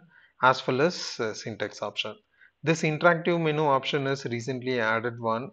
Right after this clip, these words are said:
uh, uh, with respect to the Zamovi. And, um, yeah, e-, even this syntax option can be used in our environment also, because basically here also they are using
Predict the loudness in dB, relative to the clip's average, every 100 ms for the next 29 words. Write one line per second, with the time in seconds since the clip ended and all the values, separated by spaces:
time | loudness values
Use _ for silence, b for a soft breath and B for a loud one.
0 | -6 -2 0 -2 -2 -4 -4 -6 -4 -4
1 | -4 -8 -8 -8 -8 -4 -2 -2 -4 -4
2 | -8 -8 b b b b -4 0 2 0
3 | 0 2 4 2 0 -4 -6 -10 -12 4
4 | 8 8 8 2 0 2 6 8 8 4
5 | -2 4 4 4 0 4 6 6 6 2
6 | 4 0 -2 0 0 -2 -2 -2 -2 -2
7 | -2 -4 -6 -4 2 4 4 2 0 0
8 | 0 2 0 0 -4 -2 -2 -2 -4 -6
9 | -8 -10 -6 -2 0 0 -2 -4 -2 -4
10 | -4 -4 -4 -4